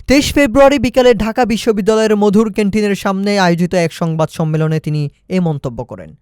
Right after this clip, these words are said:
তিনি বলেন, নিষিদ্ধ ছাত্রলীগ বাংলাদেশ থেকে বিতাড়িত হয়েছে, কিন্তু দুর্ভাগ্যজনকভাবে বন্ধুপ্রীতম ছাত্র সংগঠন ছাত্রদল সেই ছাত্রলীগের পথেই হাঁটছে। জাহিদুল ইসলাম আরও বলেন, কিছু ছাত্র সংগঠনের আধিপত্যবাদ, চাঁদাবাজি ও সন্ত্রাসী কর্মকাণ্ডের কারণে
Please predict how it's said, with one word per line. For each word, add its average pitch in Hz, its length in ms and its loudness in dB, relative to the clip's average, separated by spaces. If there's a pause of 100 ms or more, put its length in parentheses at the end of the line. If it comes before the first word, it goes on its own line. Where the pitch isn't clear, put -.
তিনি 208 220 4
বলেন, 190 340 2 (340)
নিষিদ্ধ 220 420 2
ছাত্রলীগ 294 500 -4
বাংলাদেশ 240 460 0
থেকে 247 220 0
বিতাড়িত 196 400 0
হয়েছে, 131 480 -4 (160)
কিন্তু 180 380 0 (320)
দুর্ভাগ্যজনকভাবে 214 1120 2
বন্ধুপ্রীতম 202 680 0
ছাত্র 190 360 -4
সংগঠন 180 500 0 (320)
ছাত্রদল 233 640 0
সেই - 280 -6
ছাত্রলীগের 190 600 -2
পথেই 175 300 -4
হাঁটছে। - 460 -10 (160)
জাহিদুল 170 400 6
ইসলাম 175 280 4
আরও 175 200 6
বলেন, 196 320 4 (280)
কিছু 247 220 2
ছাত্র 254 340 -2
সংগঠনের 254 540 2
আধিপত্যবাদ, 226 720 4
চাঁদাবাজি 220 460 4
ও 254 80 4
সন্ত্রাসী 196 460 0
কর্মকাণ্ডের 180 580 2
কারণে 180 440 2